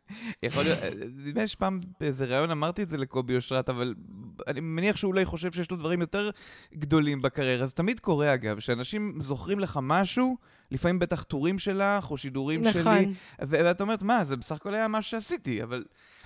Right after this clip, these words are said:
Speaker 1: אז בכל אופן, אני חושב שעולה עולה זה אחד העיבודים המוזיקליים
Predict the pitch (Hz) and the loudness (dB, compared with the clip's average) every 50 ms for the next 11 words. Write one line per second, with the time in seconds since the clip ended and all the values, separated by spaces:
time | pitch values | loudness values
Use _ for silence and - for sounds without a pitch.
0 | - - 139 139 139 139 143 143 - 208 220 214 - 202 165 147 139 170 196 - | -4 0 0 0 0 0 -2 0 4 4 4 4 2 -2 -2 0 4 4 4 4
1 | - 165 - - 170 165 151 160 139 139 135 139 139 135 131 139 143 127 123 113 | 4 0 0 0 0 0 2 4 4 6 6 4 4 4 4 4 2 2 0 -2
2 | 113 - - 151 156 175 - - 160 151 131 135 135 123 113 135 139 160 180 180 | -2 0 -2 0 0 -2 -2 0 -4 -2 -2 -2 -4 -2 4 6 6 6 6 4
3 | 165 156 135 120 120 117 - - 135 123 127 139 170 202 220 214 | 4 2 2 2 0 -4 -2 2 4 6 6 8 6 4 2 0